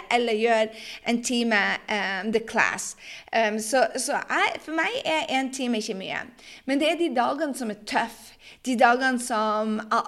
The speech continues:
avlyser treninga, de dagene jeg ikke har lyst, de dagene som du bare må jobbe med deg selv for alt imot deg.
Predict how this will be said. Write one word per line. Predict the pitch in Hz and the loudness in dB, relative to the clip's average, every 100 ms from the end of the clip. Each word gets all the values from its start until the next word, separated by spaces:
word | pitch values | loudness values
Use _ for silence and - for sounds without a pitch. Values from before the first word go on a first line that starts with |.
| 226 | 2
avlyser | 233 240 226 220 - | 2 2 -2 -4 -8
treninga, | 214 214 214 196 208 | -4 -4 -2 -4 -4
de | 214 | 0
dagene | 214 233 233 220 - | 2 2 2 0 0
jeg | 233 | -2
ikke | 240 208 | -2 -4
har | 226 202 | -2 -4
lyst, | 226 233 240 - - | -2 -2 -2 -4 -4
de | 214 | 0
dagene | 214 233 240 202 190 | 2 2 2 0 -2
som | 214 208 208 | -4 -4 -4
du | 202 | -2
bare | 202 202 202 - - - | -2 0 -4 -8 -14 -6
må | 226 233 | -2 -2
jobbe | 202 190 254 240 202 285 226 | -2 4 6 4 6 6 6
med | 220 226 226 | 4 2 2
deg | 196 214 | 0 0
selv | - 240 233 220 | -2 0 0 -2
for | 214 202 - 254 | -4 -6 2 6
alt | 277 262 262 233 | 6 4 0 -4
imot | 226 262 254 | 0 0 2
deg. | - 208 | 0 -2